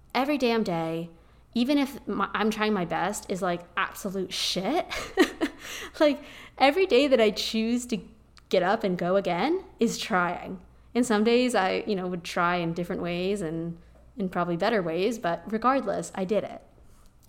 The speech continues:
And you can too. And so that brings us to today, in which I just feel as though myself and my life has shifted so, so drastically since September first,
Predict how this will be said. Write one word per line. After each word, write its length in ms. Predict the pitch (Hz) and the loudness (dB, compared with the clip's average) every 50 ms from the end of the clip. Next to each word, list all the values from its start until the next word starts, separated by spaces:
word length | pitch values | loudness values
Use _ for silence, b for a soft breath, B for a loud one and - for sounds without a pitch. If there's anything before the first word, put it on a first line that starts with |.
| - - | -4 0
And 120 | 220 220 | 2 4
you 120 | 226 240 | 4 4
can 280 | 226 220 214 196 185 185 | 2 0 -4 -4 -4 -4
too. 280 | 180 - - - - - - b b b b b b b b b b b | -4 -4 -6 -6 -8 -12 -18 b b b b b b b b b b b
And 180 | - 226 226 220 | 2 2 2 2
so 300 | 220 - 233 220 214 214 | 4 4 6 8 8 6
that 240 | 208 226 220 233 233 | 6 6 4 6 6
brings 240 | 285 294 285 277 285 | 4 2 2 2 -2
us 100 | 254 - | -4 -6
to 100 | - 226 | -6 -8
today, 500 | 214 - 196 175 160 160 160 165 170 165 - | -6 -2 -2 -2 -2 -2 -2 -2 -4 -4 -4
in 180 | 196 185 180 | -2 -2 -2
which 280 | 175 180 175 175 - - - - | 0 -2 -2 -2 -6 -10 -6 -4
I 420 | 190 180 185 208 240 262 285 285 - - - - - - - - - | -2 0 2 2 2 0 -2 -4 -6 -14 -20 -20 -20 -20 -20 -20 -16
just 320 | - - 214 202 196 - - | -4 -2 -2 0 -2 -4 -8
feel 480 | - - - 208 196 190 185 180 180 - | -10 -10 -6 -2 0 0 2 2 0 0
as 240 | 185 175 175 175 | -2 -2 -2 -4
though 500 | - - 180 175 175 175 175 170 175 175 175 B B B B B B B B - - - - - | -4 -2 -2 0 0 0 0 0 -2 -4 -6 B B B B B B B B -20 -20 -20 -20 -10
myself 680 | - 190 180 170 170 - - 190 185 240 285 320 - - - | -4 -4 -2 -2 -2 -2 -2 0 0 0 -2 -4 -8 -8 -6
and 80 | 202 196 | -4 -2
my 180 | 190 180 180 | 0 0 0
life 300 | 175 170 170 170 175 175 | 0 0 0 -2 -2 -4
has 200 | - - - 175 | -6 -10 -10 -8
shifted 640 | - - - - - 233 214 - - - 170 156 - b b b b b b b b b | -6 -6 -6 -4 -4 -4 -6 -6 -8 -12 -12 -12 -14 b b b b b b b b b
so, 560 | - - - - - 294 277 277 285 277 277 - | -16 -12 -8 -2 0 2 2 2 0 -2 -6 -10
so 300 | - - - 254 233 233 | -14 -6 -2 0 0 0
drastically 800 | 233 233 208 196 190 - - 175 - 175 160 160 175 196 - b b b b b b b b b | 0 0 -2 -2 -2 -6 -8 -8 -8 -8 -8 -8 -8 -12 -14 b b b b b b b b b
since 460 | - - - - 226 214 - - - - | -10 -8 -2 0 0 0 0 -4 -8 -8
September 840 | - - - 208 - - - - 226 220 220 220 220 226 226 226 226 | -8 -6 -6 -6 -6 -6 -6 -2 0 0 2 2 0 0 0 -4 -6
first, 720 | - - - - 214 175 156 160 170 - - - - - | -10 -14 -2 0 0 0 0 -4 -10 -10 -12 -12 -12 -14